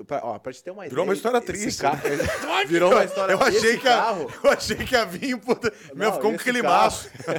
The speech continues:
Speaker 1: carro <laughs> E esse carro foi comprado do meu padrinho.
Speaker 3: Não, eu acho que se tiver te incomodando, é melhor parar.
Speaker 2: <laughs> Se a gente
Speaker 1: E era
Speaker 2: puder
Speaker 1: ca-,
Speaker 2: passar.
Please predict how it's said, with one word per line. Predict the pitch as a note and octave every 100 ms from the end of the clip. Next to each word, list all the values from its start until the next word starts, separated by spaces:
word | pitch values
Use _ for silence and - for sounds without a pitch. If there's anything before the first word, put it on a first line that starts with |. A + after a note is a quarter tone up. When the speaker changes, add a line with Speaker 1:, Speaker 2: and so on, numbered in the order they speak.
| -
Speaker 1:
carro | - - - - - - - G#3
<laughs> | C#4
E |
esse | G4+ -
carro | - F#3+ G#3 D#3+ - _ D#3 F3+ F3
foi | F3
comprado | F#3 G#3+ E3+ - C#3+ F3 G3 E3+ - -
do | D#3 E3
meu | D#3+ A3
padrinho. | A#3 A#3+ E3+ G#3 F3+ A2 - _ _ -
Speaker 3:
Não, | - E4+ D4+
eu |
acho | D#4 G4+ F4
que | B3+ G#3
se | -
tiver | A3+ B3 C4+
te | C4+
incomodando, | G3+ A3+ G#3 E3+ A3+ B3
é |
melhor | A3 G#3+ A3
parar. | E3+ F#3 -
Speaker 2:
<laughs> | - - _ - C#5 - - B4+ B4 C5+ C5+
Se | F3
a |
gente |
Speaker 1:
E |
era | D#3
Speaker 2:
puder | F3 F#3+
Speaker 1:
ca-, |
Speaker 2:
passar. | F3+ - C3+ D#3+ D#3+